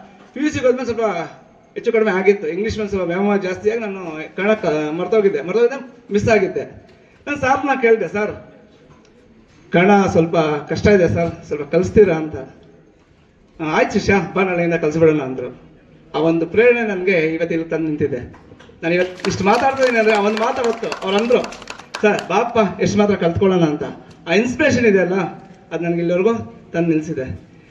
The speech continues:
ನಾನು, ನನ್ನ ಸ್-, ನನ್ನ ಫ್ರೆಂಡ್ ಸುರೇಶ್ ಇದ್ದಾನೆ, ಅವನೀಗ ಪಟ್ನಾ ಹೈಸ್ಕೂಲಲ್ಲಿ ಇಂಗ್ಲೀಷ್ ಟೀಚರು, ನನ್ನ ಫ್ರೆಂಡ್ ಇನ್ನೊಬ್ಬನು ವೆಂಕಟೇಶ್ ಅಂತ ಇದ್ದಾನೆ, ಮೂವರು ಬೆಸ್ಟ್ ಫ್ರೆಂಡ್ಸ್. ಅವ್ರ ಹತ್ರನೇ ಕಲ್ತಿರೋದು, ಅವರೇ ನಮಗೆ ಬುನಾದಿ. ನೀಟಾಗಿ ನಮ್ಮನ್ನ ಕಲಿಸಿದ್ರು. ಒಂದು ಇನ್ಸಿಡೆಂಟ್ ನಾನು ಹೇಳ್ತೀನಿ, ನಮ್ಗೆ ಎಷ್ಟು ಬಡತನ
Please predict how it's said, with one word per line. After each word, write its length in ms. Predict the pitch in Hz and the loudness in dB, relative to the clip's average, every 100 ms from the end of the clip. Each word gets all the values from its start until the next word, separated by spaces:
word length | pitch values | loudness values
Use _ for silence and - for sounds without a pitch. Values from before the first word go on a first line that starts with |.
| - - | -14 0
ನಾನು, 320 | 185 220 240 262 254 - - - - - - | 2 4 4 4 0 -8 -18 -20 -20 -20 -4
ನನ್ನ 100 | 180 | -2
ಸ್-, 240 | 180 - 190 | -2 -2 0
ನನ್ನ 120 | 202 | 4
ಫ್ರೆಂಡ್ 200 | 226 220 | 4 4
ಸುರೇಶ್ 280 | 214 233 220 | 6 6 6
ಇದ್ದಾನೆ, 360 | 202 170 147 | 2 0 -4
ಅವನೀಗ 240 | 156 175 175 | -2 0 0
ಪಟ್ನಾ 320 | 180 180 214 | -2 -4 -2
ಹೈಸ್ಕೂಲಲ್ಲಿ 420 | 208 208 196 180 | -2 0 0 2
ಇಂಗ್ಲೀಷ್ 240 | 170 190 185 | 2 0 -2
ಟೀಚರು, 320 | 185 156 165 | -2 0 0
ನನ್ನ 320 | 196 - 180 | -2 -8 -6
ಫ್ರೆಂಡ್ 180 | 185 220 | 0 2
ಇನ್ನೊಬ್ಬನು 260 | 214 208 | 2 2
ವೆಂಕಟೇಶ್ 300 | 170 190 220 | 0 2 0
ಅಂತ 120 | 202 180 | 0 -2
ಇದ್ದಾನೆ, 240 | 165 151 | -2 -2
ಮೂವರು 300 | 165 233 262 | 2 4 4
ಬೆಸ್ಟ್ 220 | 190 180 | 2 -4
ಫ್ರೆಂಡ್ಸ್. 280 | 196 185 180 143 - - - _ - | -4 -6 -8 -14 -16 -20 -20 _ 0
ಅವ್ರ 180 | 175 240 | 6 6
ಹತ್ರನೇ 280 | 240 247 247 | 4 -2 -2
ಕಲ್ತಿರೋದು, 440 | 208 214 202 147 - - - - - 165 | 0 0 -2 -6 -12 -20 -20 -20 -10 2
ಅವರೇ 160 | 220 | 2
ನಮಗೆ 400 | 233 214 202 185 | 4 0 -2 -2
ಬುನಾದಿ. 360 | 160 175 185 151 - - - _ _ _ _ - | -2 0 0 -2 -6 -20 -20 _ _ _ _ 0
ನೀಟಾಗಿ 260 | 208 233 | 2 2
ನಮ್ಮನ್ನ 340 | 220 202 190 175 | 0 -4 -6 -6
ಕಲಿಸಿದ್ರು. 800 | 175 185 208 196 185 - - - - _ _ - | -6 -2 -2 0 -2 -6 -18 -20 -20 _ _ 2
ಒಂದು 180 | 190 220 | 6 6
ಇನ್ಸಿಡೆಂಟ್ 300 | 220 294 254 | 4 -2 -2
ನಾನು 100 | 214 | -2
ಹೇಳ್ತೀನಿ, 680 | 233 240 202 202 220 - | -2 0 0 0 -2 -6
ನಮ್ಗೆ 200 | 185 180 | -8 0
ಎಷ್ಟು 140 | 196 190 | 0 2
ಬಡತನ 320 | 196 214 247 | 2 2 -2